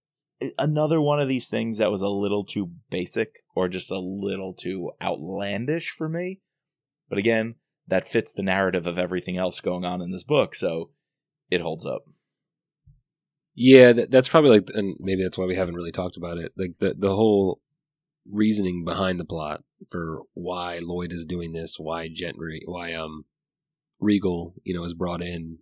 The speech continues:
Speaker 2: why this company wants Gentry dead, is probably the weakest part of this book.
Speaker 1: Yeah.
Speaker 2: Um, it just does,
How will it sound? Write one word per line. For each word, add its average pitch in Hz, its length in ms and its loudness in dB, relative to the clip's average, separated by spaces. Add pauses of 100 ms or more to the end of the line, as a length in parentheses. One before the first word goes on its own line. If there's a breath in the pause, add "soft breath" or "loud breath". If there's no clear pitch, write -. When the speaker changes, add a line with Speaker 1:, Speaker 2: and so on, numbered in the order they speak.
(260)
Speaker 2:
why 90 420 -10
this - 400 -8 (220)
company 92 360 -4
wants 85 480 -8 (220)
Gentry 87 360 -8
dead, 90 420 -4 (920 soft breath)
is 104 200 0
probably 110 720 0
the 113 160 2 (100)
weakest 101 480 -2
part 104 220 0
of 104 60 -4
this 107 140 -8
book. 110 420 -6 (180)
Speaker 1:
Yeah. 90 180 -16
Speaker 2:
Um, 82 400 -10 (160)
it 90 180 -10
just 90 220 -6
does, 90 260 -4